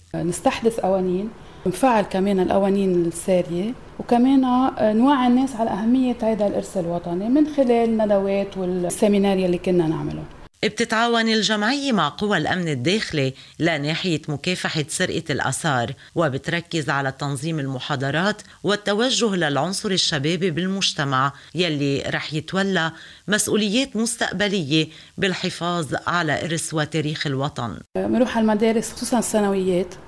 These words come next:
Speaker 1: بنقنعهم يروحوا يعملوا آثار، لأنه ما كتير في طلاب آثار،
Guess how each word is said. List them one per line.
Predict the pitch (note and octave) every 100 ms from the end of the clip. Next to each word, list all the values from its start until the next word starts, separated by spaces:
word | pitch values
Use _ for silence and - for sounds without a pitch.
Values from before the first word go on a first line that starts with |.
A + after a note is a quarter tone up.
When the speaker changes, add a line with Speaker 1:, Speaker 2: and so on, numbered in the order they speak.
| -
Speaker 1:
بنقنعهم | A3 G#3 A3+ A#3+ C#4 F#3+ F3+ F#3+
يروحوا | G3+ - F#3+
يعملوا | F3+ F3+ E3+
آثار، | F3 G3 E3+ E3+
لأنه | G#3 G3 A3
ما | A3
كتير | - A#3
في | - G#3+
طلاب | G3+ F3+ F3+ F3+
آثار، | E3+ F3+ E3